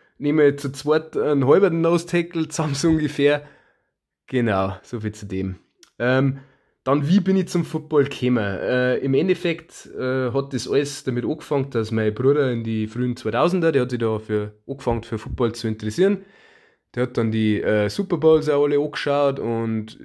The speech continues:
er ist dann auch Fan von die Patriots geworden. Die waren ja in die frühen zweitausender erfolgreich. Und so bin halt dann ich eben auch zu dem Sport gekommen und bin dann auch Patriots-Fan geworden.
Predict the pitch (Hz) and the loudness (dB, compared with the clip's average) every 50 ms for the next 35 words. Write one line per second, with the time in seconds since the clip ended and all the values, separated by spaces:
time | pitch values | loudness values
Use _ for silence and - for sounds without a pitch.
0 | - - - - 78 101 113 117 110 - - 113 107 92 65 92 101 98 101 98 | -18 -16 -16 -10 -4 0 0 0 0 -2 -2 -2 -2 0 0 0 2 2 2 0
1 | 95 - - 120 123 131 123 - 113 107 107 - 147 185 123 - 185 170 160 170 | -2 -2 0 0 2 2 2 0 -2 -2 0 2 2 2 2 2 0 -2 -2 -2
2 | - - 147 151 156 156 156 143 127 107 107 - 110 - - 113 117 113 107 107 | -6 -4 -2 -2 0 0 -2 -4 -6 -10 -12 -16 -14 -10 -8 -6 -4 -2 -2 0
3 | 107 104 107 104 107 104 - - 117 117 113 113 - 110 104 107 110 120 117 120 | 0 -2 -2 -4 -4 -6 -6 -6 -6 -6 -6 -6 -4 -4 -2 0 0 0 0 0
4 | 110 107 104 101 101 98 - 139 151 147 - 156 147 143 151 143 143 - - _ | 0 0 0 0 -2 0 2 2 2 2 2 2 2 2 0 0 -4 -10 -20 _
5 | _ _ - _ _ _ _ - - 120 117 117 113 113 - 131 120 131 131 123 | _ _ -20 _ _ _ _ -12 -8 -6 -4 -4 -4 -4 -4 -4 -2 0 0 0
6 | 120 117 110 - - - 117 113 110 - 135 135 123 - - 117 117 110 107 - | 0 0 -2 -4 -4 -2 -2 -2 -2 -2 -4 -4 -4 -4 -4 -4 -2 -2 -2 0
7 | - 139 143 - - 151 151 151 131 - - 156 156 156 156 - - 160 160 160 | 0 -2 -2 -2 -4 -4 -4 -4 -4 -4 -2 -2 -2 -2 -2 -6 -4 -2 0 0
8 | 156 156 151 - - - 120 120 123 123 120 120 113 - - _ _ - 127 123 | 2 0 0 -2 -4 -4 -4 -2 -2 -2 -2 -4 -6 -8 -14 _ _ -6 -4 -2
9 | 120 113 110 107 104 104 98 82 - - 147 139 - - 117 110 - - - 117 | 0 0 0 0 0 0 -2 -2 -2 -2 -2 -2 -2 -4 -4 -4 -6 -8 -4 -2
10 | 113 113 110 107 107 - - - 120 151 185 208 214 214 - - | -2 0 0 -2 -4 -6 -8 -4 0 0 2 2 0 -2 -4 -14